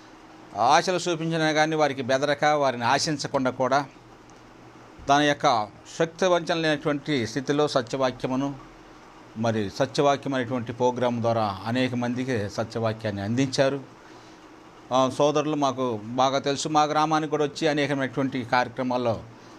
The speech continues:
సత్యవాక్యమును వివరిస్తూ, క్రీస్తు సంఘములో బలముగా పనిచేసి,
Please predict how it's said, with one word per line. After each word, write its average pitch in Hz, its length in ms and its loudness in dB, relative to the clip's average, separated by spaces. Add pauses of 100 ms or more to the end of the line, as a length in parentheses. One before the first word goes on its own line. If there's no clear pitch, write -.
(220)
సత్యవాక్యమును 127 680 0
వివరిస్తూ, 127 540 -2
క్రీస్తు 127 360 -2
సంఘములో 127 540 0
బలముగా 127 440 0
పనిచేసి, 123 640 -4